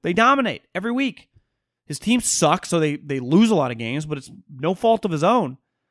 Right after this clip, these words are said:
Uh, I, I just hope Dean Spanos and an organization that,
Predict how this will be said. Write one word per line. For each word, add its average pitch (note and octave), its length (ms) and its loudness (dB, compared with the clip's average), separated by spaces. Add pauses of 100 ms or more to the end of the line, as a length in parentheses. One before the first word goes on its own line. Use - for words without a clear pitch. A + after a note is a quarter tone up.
(280)
Uh, - 20 -20
I, C3+ 580 -4
I E3+ 60 2
just D#3+ 180 -4
hope F3 220 2
Dean D#3+ 180 0
Spanos E3 600 0
and C#3 120 -6
an C#3 60 -2
organization D3+ 800 0
that, C#3 180 -4